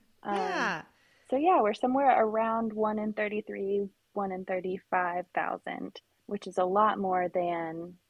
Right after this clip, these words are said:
Speaker 1: one in fifty thousand, I think was the previously quoted estimate.
Speaker 2: Yeah, definitely. I think getting all the people with cerebral palsy has been a big part of that.
Speaker 1: For sure.
Speaker 2: And seeing our numbers rise.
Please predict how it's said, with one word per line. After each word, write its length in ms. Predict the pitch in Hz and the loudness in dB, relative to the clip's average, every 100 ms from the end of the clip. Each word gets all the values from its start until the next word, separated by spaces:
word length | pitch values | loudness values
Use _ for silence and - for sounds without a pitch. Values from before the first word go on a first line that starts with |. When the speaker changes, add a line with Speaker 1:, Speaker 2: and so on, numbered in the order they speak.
| _ | _
Speaker 1:
one 240 | - 180 160 | -4 -4 -4
in 140 | 175 | -6
fifty 360 | - 196 - - | -6 -6 -8 -8
thousand, 600 | - 170 170 - 160 180 | -6 -6 -6 -10 -14 -16
I 100 | 180 | -16
think 280 | - 175 - | -14 -14 -8
was 140 | 175 | -10
the 100 | - | -8
previously 580 | 180 185 170 170 - 160 - | -8 -8 -8 -10 -10 -12 -6
quoted 440 | 170 156 156 151 | -4 -4 -6 -8
estimate. 560 | 156 - - 165 165 - _ 196 | -10 -12 -16 -14 -12 -16 _ -16
Speaker 2:
Yeah, 240 | 170 165 160 | -14 -14 -14
definitely. 540 | 165 - 98 151 165 - | -16 -16 -18 -16 -18 -10
I 100 | 190 | -10
think 380 | - 190 190 - | -4 -6 -6 -12
getting 440 | 185 180 175 175 - | -10 -8 -10 -12 -10
all 380 | 180 175 175 170 | -8 -8 -10 -10
the 140 | 165 | -12
people 380 | 160 208 180 170 | -10 -12 -8 -6
with 160 | 160 156 | -6 -10
cerebral 440 | - 170 170 160 156 | -14 -10 -8 -10 -10
palsy 360 | 147 - 156 160 | -10 -10 -12 -14
has 200 | 156 - | -14 -12
been 160 | 151 | -12
a 40 | 147 | -10
big 220 | 143 - | -12 -10
part 280 | 170 160 160 | -10 -8 -10
of 80 | |
that. 420 | - 73 - - - _ _ - | -14 -14 -16 -20 -20 _ _ -14
Speaker 1:
For 140 | - | -10
sure. 180 | - 185 | -6 -4
Speaker 2:
And 140 | 175 | -4
seeing 300 | 196 180 160 | -4 -6 -6
our 120 | 156 151 | -6 -8
numbers 720 | 139 139 143 139 - - _ _ | -10 -8 -8 -8 -12 -16 _ _
rise. 560 | 160 135 67 - - | -8 -6 -8 -10 -16